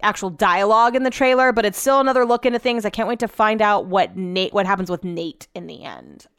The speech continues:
Oh, it's so good. Farrah Abraham let her fourteen-year-old daughter get her, or maybe she's fifteen now.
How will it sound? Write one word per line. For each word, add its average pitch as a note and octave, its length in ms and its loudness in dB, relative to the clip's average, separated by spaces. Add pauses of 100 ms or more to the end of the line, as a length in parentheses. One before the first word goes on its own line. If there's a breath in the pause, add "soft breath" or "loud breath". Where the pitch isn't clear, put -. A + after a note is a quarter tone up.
Oh, A3+ 220 -2
it's - 220 -12
so A3 440 -16 (120)
good. G#3+ 680 2 (800)
Farrah C4+ 220 2
Abraham A3 460 0 (400 loud breath)
let B3 180 4
her A#3 520 4
fourteen-year-old D#4+ 1400 0
daughter C#4+ 420 2 (440 loud breath)
get A3+ 140 2
her, G3 160 2 (120)
or A3+ 140 -6
maybe C4+ 240 0
she's C#4 180 -4
fifteen F#3 420 -4
now. E3 360 -14